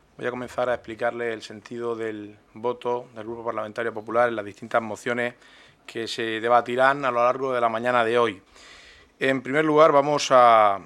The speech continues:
apoyar la moción sobre el plan de cooperación a las obras y servicios municipales, plan este que es de un gran interés para los municipios de nuestra región de menos de cincuenta mil habitantes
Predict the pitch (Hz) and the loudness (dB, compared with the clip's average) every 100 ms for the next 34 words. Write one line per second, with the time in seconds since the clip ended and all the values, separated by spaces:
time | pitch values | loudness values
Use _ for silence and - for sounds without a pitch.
0 | - 127 117 123 151 165 - - _ _ | -14 -10 -4 4 6 6 2 -12 _ _
1 | 113 113 110 110 104 131 135 139 147 - | -4 -2 -2 -6 -6 0 0 0 -4 -8
2 | 113 107 127 127 123 117 113 107 - 127 | -8 -4 -2 0 -2 -6 -6 -6 -2 -2
3 | 131 135 _ _ _ - 110 120 123 120 | -4 -8 _ _ _ -4 -2 0 0 -2
4 | 110 107 113 - 123 117 107 101 101 - | -6 -12 -14 -10 -6 -6 -6 -10 -16 -12
5 | - 131 131 151 - _ _ _ - _ | 2 4 4 -2 -6 _ _ _ -20 _
6 | 143 135 135 - 143 127 131 123 - 131 | 2 2 0 -4 -4 -2 -4 -4 -12 -14
7 | 120 120 120 131 131 131 _ _ 123 113 | -14 -10 -4 -2 -4 -10 _ _ -16 -6
8 | 123 139 - 117 113 104 110 110 - 127 | -2 -2 -2 -4 -4 -8 -12 -14 -12 -8
9 | 127 113 113 110 98 - 107 101 131 123 | -8 -8 -10 -14 -16 -16 -14 -12 -10 -8
10 | 113 123 117 107 110 110 98 107 117 123 | -8 -6 -6 -6 -12 -14 -12 -10 -6 -6
11 | 123 135 131 139 139 - | -4 -4 -4 -2 -4 -6